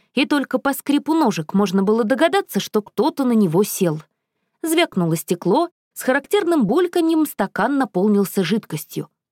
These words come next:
И снова стихло. «Это была идеальная возможность все закончить. Ты стал слишком мягкотелым. Или устал все контролировать? В любом случае, твоя служба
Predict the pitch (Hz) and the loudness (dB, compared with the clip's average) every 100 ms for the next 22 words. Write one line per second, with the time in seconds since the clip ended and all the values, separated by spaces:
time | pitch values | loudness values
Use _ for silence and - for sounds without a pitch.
0 | _ - 170 - 170 180 156 185 - - | _ -6 -6 -4 0 0 0 -4 -6 -4
1 | 196 - 160 - _ _ _ _ _ _ | -4 -4 -10 -10 _ _ _ _ _ _
2 | - 262 277 302 285 330 330 339 285 349 | -2 0 0 0 2 4 4 2 2 2
3 | 330 254 220 226 254 262 277 285 339 392 | 4 4 4 2 2 2 0 2 2 2
4 | 202 233 - - - - 311 370 339 392 | 2 0 -2 -10 -8 0 2 2 2 0
5 | - 381 240 202 285 - - - - 480 | 2 0 2 0 -2 -4 -18 -20 -2 -2
6 | - 427 370 330 302 - 320 302 - 285 | 2 -2 0 0 0 0 2 2 0 -4
7 | - 214 180 180 196 _ _ _ 480 370 | -2 0 2 2 0 _ _ _ 0 2
8 | 320 302 330 294 - - 294 294 277 294 | 2 0 0 -2 -2 -2 0 0 2 2
9 | 302 415 247 180 - - _ _ 339 302 | 2 2 2 -2 -8 -18 _ _ 0 2
10 | 226 247 233 - 277 262 - 294 285 269 | 2 2 0 -2 0 0 0 0 0 0
11 | 269 277 - 320 403 220 196 | 2 0 0 0 0 0 -2